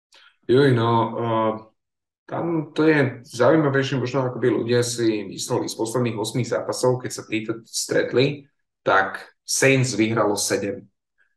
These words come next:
Dennis Allen, defenzívny koordinátor Saints, ktorý teraz je head coachom, má teda bilanciu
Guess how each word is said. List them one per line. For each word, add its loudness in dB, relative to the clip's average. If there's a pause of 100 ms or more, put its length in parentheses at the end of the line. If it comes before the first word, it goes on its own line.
(140)
Dennis 4
Allen, 6
defenzívny 2
koordinátor 0
Saints, -2
ktorý -4
teraz -4
je 2
head -4
coachom, -2
má -4
teda -2
bilanciu 0